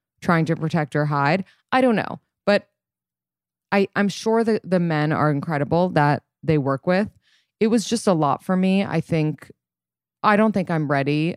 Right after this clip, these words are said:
Um, I don't know if I'll ever be ready to use a matchmaking service because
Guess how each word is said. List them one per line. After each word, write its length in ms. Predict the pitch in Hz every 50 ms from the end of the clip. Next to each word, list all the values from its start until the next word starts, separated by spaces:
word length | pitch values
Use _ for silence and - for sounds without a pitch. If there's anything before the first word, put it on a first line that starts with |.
| -
Um, 640 | - 143 147 147 147 143 143 139 143 143 151 147 139 - _ _ _ _ _ _ _ _ _ _ _ _ _ _ -
I 80 | 214
don't 140 | 233 262 254
know 100 | 277 277
if 100 | 269 -
I'll 120 | 269 254 -
ever 220 | - 208 202 240 233
be 160 | 208 208 170
ready 260 | 143 117 110 78 - -
to 140 | - 175
use 220 | 165 160 156 139 156
a 40 | 147
matchmaking 600 | 139 123 131 147 - 160 147 135 - 127 131 139
service 640 | - - 143 143 131 127 127 135 143 - - - - -
because 960 | - 156 147 - - - 156 147 147 143 143 143 143 143 139 135 131 - -